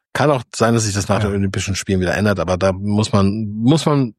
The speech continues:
Speaker 1: finde ich, die Augen drauf haben. So, man muss da schon gucken, ein bisschen drauf achten. Würde ich
Speaker 2: Ja.
Speaker 1: jetzt mal mir
Speaker 2: Ich glaub,
Speaker 1: wünschen.
Speaker 2: das ist ein Thema, was wir noch mal,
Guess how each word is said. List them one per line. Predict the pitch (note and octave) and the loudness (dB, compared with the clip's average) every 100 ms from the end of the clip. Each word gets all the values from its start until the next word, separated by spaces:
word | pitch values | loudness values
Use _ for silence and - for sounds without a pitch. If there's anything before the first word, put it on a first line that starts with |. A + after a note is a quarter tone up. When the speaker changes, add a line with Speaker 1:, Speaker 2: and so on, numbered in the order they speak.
| - | -4
Speaker 1:
finde | C#3+ C#3 | 0 2
ich, | - | 0
die | - | 0
Augen | A#2+ A#2 | 2 2
drauf | E2+ D2 - | 2 -2 -4
haben. | B1+ A1+ D#2 F#2+ | -6 -8 -12 -14
So, | - | -12
man | D2 F#2 | -8 0
muss | G#2+ - | 2 2
da | B2 F#2+ - - | 2 0 -6 -4
schon | - G2+ | 0 2
gucken, | - - - | 2 0 -2
ein | |
bisschen | - G#2+ G2 | 0 2 2
drauf | - - | 0 -2
achten. | - - - - _ _ _ _ _ _ _ - | -4 -4 -8 -12 _ _ _ _ _ _ _ -6
Würde | D#2 | -2
ich | D2+ | 0
Speaker 2:
Ja. | G2+ | 0
Speaker 1:
jetzt | - | 0
mal | D#2 D2+ | -2 -2
mir | F2+ | 0
Speaker 2:
Ich | |
glaub, | F2+ E2 | 0 2
Speaker 1:
wünschen. | E2+ C3 | 2 2
Speaker 2:
das | C3+ | 2
ist | C3+ | 0
ein | - | 2
Thema, | C#3 C3+ G#2+ | 2 4 2
was | G#2+ C3 | 2 2
wir | |
noch | A2+ - | 0 2
mal, | A#2+ A2 G#2 | 2 2 0